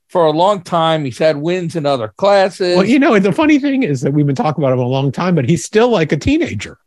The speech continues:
Speaker 1: Yeah, I know.
Speaker 2: You know? So
Speaker 1: Uh, but, you know, we've
Speaker 2: he's got
Speaker 1: talked
Speaker 2: thirty,
Speaker 1: Roc-
Speaker 2: he's got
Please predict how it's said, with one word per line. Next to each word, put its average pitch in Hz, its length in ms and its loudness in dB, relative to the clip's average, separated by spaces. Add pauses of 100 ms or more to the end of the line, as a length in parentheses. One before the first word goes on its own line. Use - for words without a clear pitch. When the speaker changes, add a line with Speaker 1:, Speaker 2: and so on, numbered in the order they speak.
(140)
Speaker 1:
Yeah, 202 300 0
I 175 180 0
know. 185 400 0
Speaker 2:
You 170 120 2
know? 165 300 0 (1040)
So 139 180 -6
Speaker 1:
Uh, 123 520 0 (300)
but, 175 200 -2
you 190 100 -4
know, 190 100 0
we've 214 180 -2
Speaker 2:
he's 359 100 2
got - 140 2
Speaker 1:
talked 240 120 0
Speaker 2:
thirty, 254 140 4
Speaker 1:
Roc- - 140 2
Speaker 2:
he's 302 220 0
got 240 240 -2